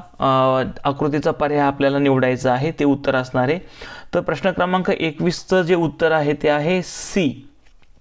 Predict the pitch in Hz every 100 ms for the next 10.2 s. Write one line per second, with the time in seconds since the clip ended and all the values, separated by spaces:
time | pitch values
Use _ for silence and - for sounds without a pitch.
0 | - - - 156 156 - 170 185 - -
1 | - - 156 165 180 185 160 160 160 160
2 | 151 143 143 147 143 139 123 117 143 147
3 | 160 185 - - - - 123 123 123 123
4 | 123 120 - - - - 196 202 165 147
5 | 139 139 139 131 165 190 - - - -
6 | - 156 160 143 131 131 135 127 131 -
7 | 175 165 139 160 190 131 135 143 139 147
8 | 170 - 175 160 131 123 135 143 143 147
9 | 143 139 139 131 131 135 123 123 127 127
10 | 127 139